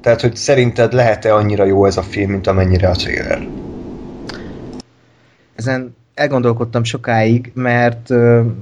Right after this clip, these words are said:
Speaker 2: tényleg, ha kiadnak egy ilyen előzetest, akkor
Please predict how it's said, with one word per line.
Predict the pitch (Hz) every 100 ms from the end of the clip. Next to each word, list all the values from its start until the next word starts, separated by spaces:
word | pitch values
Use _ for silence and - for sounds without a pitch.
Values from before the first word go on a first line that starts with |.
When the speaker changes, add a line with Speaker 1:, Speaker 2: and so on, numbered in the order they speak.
| 113 113 - - _
Speaker 2:
tényleg, | - 135 123 120 110 120
ha | 127 120 92
kiadnak | 113 151 123 120 117
egy | 113
ilyen | 123 113
előzetest, | 113 113 117 117 120 120 - - _ _ _
akkor | 110 - - 120 107